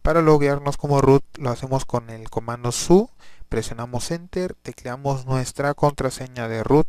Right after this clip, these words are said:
y ya estamos como root. Ahora vamos a pegar la primera línea para instalar el repositorio, ¿sí? Presionamos enter y se empieza a instalar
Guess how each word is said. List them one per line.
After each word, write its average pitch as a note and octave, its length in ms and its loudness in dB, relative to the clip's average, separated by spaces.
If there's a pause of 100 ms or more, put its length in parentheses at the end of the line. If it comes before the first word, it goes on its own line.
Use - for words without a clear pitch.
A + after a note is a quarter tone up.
(160)
y C3+ 80 -14
ya B2+ 180 -6
estamos B2+ 640 -6
como A2 280 -4
root. F#2+ 260 -2 (560)
Ahora B2+ 560 2 (140)
vamos B2+ 600 -4
a A#2 60 -12
pegar B2 580 -8 (240)
la C3+ 160 -4
primera B2+ 460 -2
línea D3+ 360 -10
para A#2 200 -6
instalar A#2 580 -8 (460)
el A2+ 140 -10
repositorio, E3+ 920 0
¿sí? - 280 -8
Presionamos A#2+ 600 -6
enter F#3+ 400 -4 (1600)
y D3+ 160 -6
se - 160 -6
empieza C3+ 480 -2
a - 20 -14
instalar A#2 500 -4